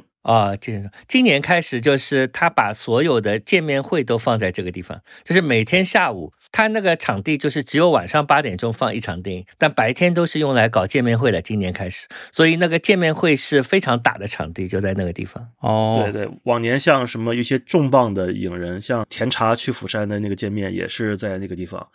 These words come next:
Speaker 3: 因为场地比较大嘛。
Speaker 1: 对，几千人也不会踩踏。对，因为我记得以前是在大的那个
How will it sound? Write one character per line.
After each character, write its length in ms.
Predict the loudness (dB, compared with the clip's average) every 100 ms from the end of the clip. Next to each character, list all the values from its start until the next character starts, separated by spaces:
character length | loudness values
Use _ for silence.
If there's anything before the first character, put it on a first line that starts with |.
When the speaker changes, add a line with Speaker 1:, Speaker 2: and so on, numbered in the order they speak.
| _
Speaker 3:
因 100 | -4
为 60 | -4
场 200 | -4 -4
地 160 | -2
比 80 | -2
较 140 | -4
大 260 | 0 0 0
嘛。 120 | -4 -14
Speaker 1:
对， 220 | -4 -2 -2 _ -4
几 100 | -2
千 300 | 2 2 2
人 220 | 0 0
也 120 | 0
不 140 | 0 2
会 220 | 4 2
踩 240 | 0 -8
踏。 320 | -2 2 2
对， 180 | 0 -2
因 100 | 0
为 80 | 4
我 140 | 4
记 140 | 4 4
得 120 | 2
以 140 | 2
前 260 | -2 -4 -4
是 200 | -4 -2
在 200 | 0 0
大 300 | 0 -2 -2
的 160 | -4 -2
那 140 | 0
个 280 | 0 0